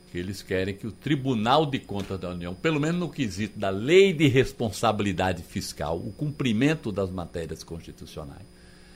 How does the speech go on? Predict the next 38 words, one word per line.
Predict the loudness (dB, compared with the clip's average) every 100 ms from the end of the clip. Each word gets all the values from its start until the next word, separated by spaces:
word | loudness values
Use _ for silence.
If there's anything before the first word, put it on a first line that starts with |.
| -20 -12
dos | -12 -4
preceitos | -2 -2 -4 -6
constitucionais, | -8 -12 -10 -10 -8 -8 -10
que | -10 -6
o | -6
Tribunal | -6 -8 -6 -6
de | -8
Contas, | -10 -12 -10 -10 -12 -20 -20 -20 -20 -20 -20 -20 -20 -20 -20 -20 -20 -20 0
eu | 2
não | 4
gosto | 4 2
dessa | -2 -2
palavra, | -2 -2 -4
fiscalize, | -2 -2 2 4 6 4 2 -4 -4
eu | -6
prefiro | -6 -10 -8 -8 -8
que | -6 2
orientem, | 8 8 10 8 8 2 0 -4 -14 -2
que | -2
a |
gente | 0 -2 -4 -2
tenha | -2
alguma | 0 -2
ingerência, | 2 4 4 2 0 -4 -8 -16 -20 -6
para | 0 0
que | 0
cada | -2 2 2 0
tribunal | -2 -4 -4 -4 -2 -2
não | -2 -4
tenha | -2 -2
uma | -2
política | -4 -4 -2 -2 -2 -6 -8
que | -6
os | -6
governadores | -4 -2 0 0 -2 -2 -2
reclamam | -6 -4 -6 -4 -6
quando | -6 -6 -6
assumem. | -6 -10 -12